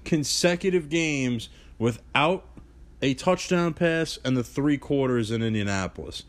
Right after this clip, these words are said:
Which, by the way, in the second half in that game, he threw a pick six to an Indy defender.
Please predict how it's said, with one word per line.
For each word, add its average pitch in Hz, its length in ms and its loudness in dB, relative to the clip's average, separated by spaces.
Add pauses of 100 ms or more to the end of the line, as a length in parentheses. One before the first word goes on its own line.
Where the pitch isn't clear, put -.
(260)
Which, 143 240 4
by 160 180 4
the 151 100 2
way, 190 480 4 (200)
in 135 60 0
the 139 60 4
second 151 340 0
half 160 300 0
in 156 100 -2
that 135 200 0
game, 180 480 2 (160)
he 127 80 4
threw 147 200 4
a 127 40 2
pick 143 240 -2
six - 320 -2
to 123 120 0
an 117 80 0
Indy 131 320 2
defender. 147 600 0